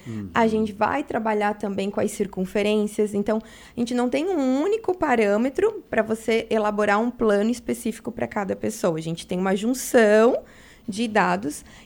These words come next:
Speaker 2: Então, esse primeiro momento, essa troca, essa conversa é fundamental, porque daí você vai ter esses resultados da composição e mais a conversa, né? Pra gente poder pensar em todas as estratégias e adequar de acordo,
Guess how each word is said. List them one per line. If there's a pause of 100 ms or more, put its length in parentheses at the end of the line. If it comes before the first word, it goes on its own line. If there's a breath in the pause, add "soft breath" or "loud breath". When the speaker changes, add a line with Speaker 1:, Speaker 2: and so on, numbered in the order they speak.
Speaker 2:
Então,
esse
primeiro
momento,
essa
troca,
essa
conversa
é
fundamental, (160)
porque
daí
você
vai
ter (280 loud breath)
esses
resultados
da
composição (300 loud breath)
e
mais
a
conversa,
né? (260 loud breath)
Pra
gente
poder
pensar
em
todas
as
estratégias
e
adequar
de
acordo,